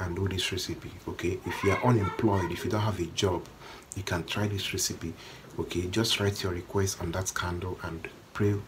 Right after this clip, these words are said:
with your request. You see that there will be a positive change in your life. Okay, so make sure that you do this recipe. If you have any question that you want to ask, use the comment section. Okay, I'll explain it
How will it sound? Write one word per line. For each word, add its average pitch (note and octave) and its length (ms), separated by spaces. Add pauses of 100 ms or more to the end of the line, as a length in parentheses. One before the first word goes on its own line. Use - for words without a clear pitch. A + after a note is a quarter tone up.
(120)
with E2+ 200
your E2+ 80
request. - 560 (720)
You E2+ 100
see F#2+ 280
that F#2 260 (120)
there F2 140
will F2 80
be G2 240
a - 60
positive G2 580
change - 480 (380)
in F#2+ 140
your E2 120
life. E2 420 (140)
Okay, E2+ 200 (540)
so G2 260
make F#2+ 280
sure A#2 180
that F#2+ 80
you F2+ 80
do F#2 180
this F#2 280
recipe. - 600
If F#2+ 200
you G#2 60
have G#2+ 100
any G2+ 160
question F#2+ 380
that E2+ 80
you E2+ 100
want F#2 180
to - 160
ask, E2 420 (580)
use F#2+ 320
the G2+ 80
comment F#2 340
section. - 480 (120)
Okay, E2+ 340 (400)
I'll E2+ 280
explain F#2 460
it - 300